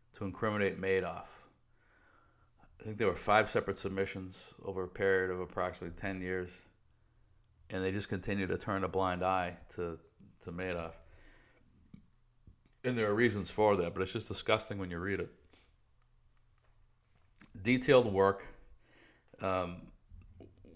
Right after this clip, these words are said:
we did a little bit of work of our own,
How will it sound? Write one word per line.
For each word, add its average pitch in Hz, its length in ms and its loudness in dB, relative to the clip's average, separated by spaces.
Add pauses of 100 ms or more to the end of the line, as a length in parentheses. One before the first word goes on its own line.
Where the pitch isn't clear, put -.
(120)
we 127 160 6
did 113 160 10
a 113 40 10
little 110 200 10
bit 104 120 10
of 101 80 10
work 101 480 8 (520)
of 104 140 6
our 98 180 8
own, 95 300 4